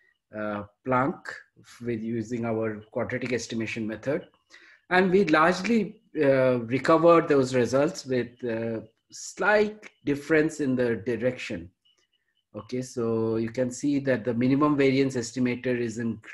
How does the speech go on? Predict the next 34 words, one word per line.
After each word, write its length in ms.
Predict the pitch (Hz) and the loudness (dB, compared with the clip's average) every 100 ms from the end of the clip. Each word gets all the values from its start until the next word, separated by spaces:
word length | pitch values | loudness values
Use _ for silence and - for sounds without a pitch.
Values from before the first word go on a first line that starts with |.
| - | -14
shown 300 | 123 120 123 | -8 -4 -2
in 160 | 117 95 | -2 -4
green, 440 | 113 120 131 139 | -6 -4 -2 -2
whereas 560 | 120 110 110 107 - - _ _ _ _ _ _ _ - | -2 -2 -4 -4 -10 -20 _ _ _ _ _ _ _ -6
our 320 | 120 123 123 | -2 0 -2
estimate 460 | 113 123 120 113 | -6 -6 -6 -4
is 100 | 120 | -6
shown 360 | - - 107 107 | -6 -6 -6 -4
in 180 | 101 95 | -6 -6
red, 340 | 110 107 117 _ 127 | -4 -4 -6 _ -6
but 300 | 123 120 - 135 | -4 -4 -12 -4
they 140 | 139 | 0
are 100 | 139 | 0
consistent 560 | 131 123 - 127 131 117 | 0 -6 -6 -8 -4 -4
within 240 | 113 113 | -2 -4
one 160 | 110 110 | -4 -6
sigma. 480 | - 107 104 131 - _ _ _ _ - | -8 -8 -8 -8 -10 _ _ _ _ -4
But 180 | 127 117 | -2 0
the 80 | |
fact 400 | 127 143 143 139 | 0 2 2 2
that 120 | 143 131 | 0 0
the 80 | |
coefficients 680 | - 135 127 147 151 139 135 | 0 -4 -2 -4 0 -2 0
are 80 | 131 | -2
slightly 460 | - 127 127 139 123 | 0 -2 -2 -4 -4
different 520 | 123 - 135 104 107 - _ _ _ _ _ _ 110 | -4 -2 -2 -2 -8 -20 _ _ _ _ _ _ -12
actually 460 | 110 - 131 127 | -12 -8 -4 0
means 460 | 117 120 117 113 - | 0 0 -2 -6 -4
that, 320 | 110 107 104 - | -2 -2 -6 -8
um, 460 | 107 101 101 92 80 _ _ _ _ _ _ _ _ _ | -6 -6 -8 -10 -12 _ _ _ _ _ _ _ _ _
the 140 | 110 107 | -8 -4
direction 520 | 131 135 135 143 131 | -2 -2 -2 -4 -2
of 160 | 110 | -2
the, 360 | 117 110 110 | -4 -4 -6